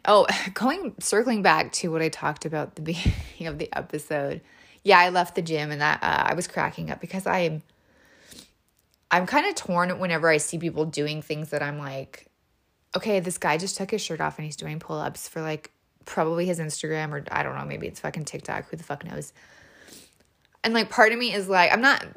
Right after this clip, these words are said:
like I've said before, I'm not judging, but I'm just like, "What is going on now?" You know, you see those things, you're like, "What the fuck is happening?" And, but then part of me is like, "Good for that person." Like, they give no fucks, obviously. They're doing what they want, and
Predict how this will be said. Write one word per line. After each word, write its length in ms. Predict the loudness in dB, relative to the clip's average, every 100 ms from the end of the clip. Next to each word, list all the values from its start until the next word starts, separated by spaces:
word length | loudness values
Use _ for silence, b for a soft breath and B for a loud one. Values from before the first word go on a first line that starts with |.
| -20 -12
like 160 | -6 -4
I've 100 | -4
said 180 | -4
before, 220 | -2 -2 0
I'm 80 |
not 260 | -2 -4 -6
judging, 1200 | -6 0 2 2 -2 -6 -4 -4 -4 -4 -6 -8 -2
but 220 | 0 2
I'm 200 | 0 -2
just 300 | -4 -10 -10
like, 280 | -8 -6 -8 -12
"What 840 | -18 -6 -2 0 0 0 0 0 -4
is 100 | -6
going 340 | -8 -6 -6
on 200 | -10 -10
now?" 300 | -12 -14 -16 _ _
You 80 | 0
know, 60 |
you 140 | 4 4
see 160 | 4
those 180 | 4 4
things, 200 | 4 0
you're 100 | 2
like, 120 | 2
"What 120 | 0 -4
the 60 |
fuck 200 | -4 -4
is 80 | -4
happening?" 480 | -4 -4 -4 -6 -4
And, 100 | -2
but 100 | 2
then 120 | 0
part 240 | 4 4 6
of 60 |
me 80 | 4
is 120 | 0
like, 220 | 2 2
"Good 120 | 2 2
for 120 | 4
that 200 | 6 4
person." 340 | 2 -2 -2
Like, 160 | -6 -6
they 100 | -4
give 220 | -2 -2
no 220 | -2 0
fucks, 540 | 0 2 2 2 -2 -6
obviously. 800 | -4 -4 -6 -8 -12 -14 -14 -16 b b b b b b b _ _ -6
They're 100 | -2
doing 220 | 0 0
what 160 | 0
they 140 | 0 0
want, 460 | 0 -2 -2 -4 -10 _
and 640 | -10 -6 -4 -4 -6 -8